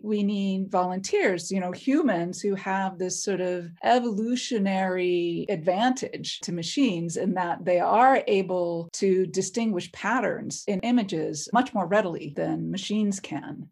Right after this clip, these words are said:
And so Zooniverse is this platform that assists researchers by enabling volunteers to come and help with their projects by labeling data, drawing, creating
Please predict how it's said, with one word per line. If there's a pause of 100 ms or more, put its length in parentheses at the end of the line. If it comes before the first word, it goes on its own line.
(240)
And
so
Zooniverse
is
this
platform
that
assists
researchers
by
enabling
volunteers
to
come
and
help
with
their
projects
by
labeling
data,
drawing, (160)
creating